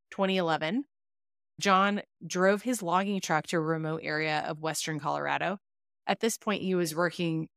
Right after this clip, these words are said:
for himself. He was going to get a pile of aspen trees that had fallen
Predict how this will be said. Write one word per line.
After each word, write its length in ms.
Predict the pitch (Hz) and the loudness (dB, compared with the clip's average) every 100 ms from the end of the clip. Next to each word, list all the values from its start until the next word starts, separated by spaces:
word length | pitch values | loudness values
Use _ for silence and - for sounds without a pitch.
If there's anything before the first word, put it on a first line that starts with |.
| _ | _
for 180 | 170 165 | 0 0
himself. 520 | 165 160 - 151 165 | 0 -2 2 2 0
He 140 | - 175 | -4 -6
was 140 | 160 | -4
going 260 | 170 170 165 | -2 0 -2
to 80 | 170 | -2
get 240 | 170 160 _ _ - | -2 -2 _ _ -12
a 80 | 170 | -10
pile 340 | - 202 233 | -2 0 2
of 80 | 220 | 2
aspen 340 | 196 202 202 | 2 0 -8
trees 460 | 190 196 185 185 185 | -8 -8 -6 -8 -4
that 120 | 165 | -2
had 120 | 165 | -2
fallen 500 | - 156 151 151 156 | -2 -2 -2 -4 -6